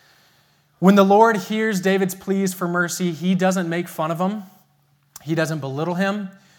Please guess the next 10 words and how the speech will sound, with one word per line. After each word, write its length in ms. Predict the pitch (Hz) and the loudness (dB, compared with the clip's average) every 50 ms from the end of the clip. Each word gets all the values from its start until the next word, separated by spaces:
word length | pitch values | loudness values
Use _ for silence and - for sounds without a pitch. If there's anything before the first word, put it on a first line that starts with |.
| _ _ - | _ _ -2
He 100 | 170 170 | 0 2
doesn't 280 | 160 160 147 147 131 | 2 2 0 -2 -12
critique 480 | - - 131 - - - 180 190 185 185 | -10 -10 -10 -10 -4 -2 0 0 0 -2
him. 280 | 214 214 226 233 214 - _ _ _ _ _ _ _ _ _ _ _ _ _ | -6 -8 -8 -8 -12 -14 _ _ _ _ _ _ _ _ _ _ _ _ _
He 140 | - 202 | 0 2
responds 1040 | 196 175 170 165 - - - 180 175 185 175 151 127 113 107 107 - - - - - _ _ _ _ _ _ _ _ _ _ _ _ _ _ _ _ _ _ _ _ _ _ _ _ _ _ _ _ _ _ _ _ - | 4 4 2 2 -2 -2 0 2 4 4 2 2 -2 -6 -8 -8 -8 -8 -8 -10 -12 _ _ _ _ _ _ _ _ _ _ _ _ _ _ _ _ _ _ _ _ _ _ _ _ _ _ _ _ _ _ _ _ -6
by 680 | 131 165 180 185 175 156 135 123 120 127 143 156 151 - - _ _ - 135 | 4 4 6 6 8 6 4 4 2 0 -4 -8 -10 -14 -20 _ _ -10 -6
becoming 920 | 151 160 151 156 - - - 226 240 220 175 135 123 123 139 151 160 180 185 - _ _ _ _ _ _ _ _ _ _ | -6 -6 -6 -6 -12 -10 -6 -4 -4 -2 -4 -6 -6 -10 -10 -10 -10 -10 -12 -16 _ _ _ _ _ _ _ _ _ _
his 160 | - 160 143 | -8 -8 -8
salvation. 640 | - - 139 127 120 117 113 104 - - 95 98 104 | -6 -6 -6 -6 -6 -8 -12 -14 -16 -18 -20 -20 -20